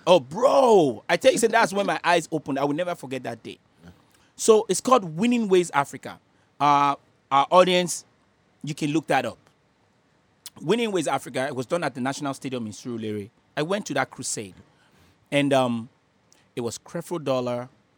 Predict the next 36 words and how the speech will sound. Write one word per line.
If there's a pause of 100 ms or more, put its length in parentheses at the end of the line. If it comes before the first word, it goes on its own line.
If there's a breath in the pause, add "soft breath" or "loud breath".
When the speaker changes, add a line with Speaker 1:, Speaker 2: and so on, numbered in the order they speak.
(440)
Speaker 1:
It
was,
there
was,
I
don't
think
Benny
Hinn
was
there. (280)
I
don't
remember
what
year.
It
was
early
two
thousand,
no,
late
two
thousand, (640)
right? (520)
Um, (480)
no, (1120)
early
two
thousand
or
late, (140)
eh,
late
nineties,